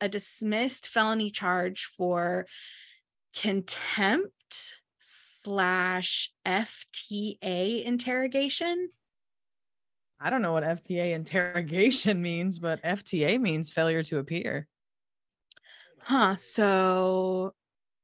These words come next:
Speaker 1: contempt
Speaker 2: It
Speaker 1: or failure to appear for an interrogation?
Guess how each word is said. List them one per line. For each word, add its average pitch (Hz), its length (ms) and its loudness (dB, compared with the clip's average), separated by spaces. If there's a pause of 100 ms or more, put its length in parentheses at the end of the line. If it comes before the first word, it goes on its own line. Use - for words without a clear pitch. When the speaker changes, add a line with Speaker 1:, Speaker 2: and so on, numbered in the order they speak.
(320)
Speaker 1:
contempt 196 600 -4
Speaker 2:
It 190 120 -2 (140)
Speaker 1:
or 190 160 -4
failure 190 500 2
to 185 240 -2
appear 190 420 0
for 185 180 -4
an 185 100 0
interrogation? 180 840 -4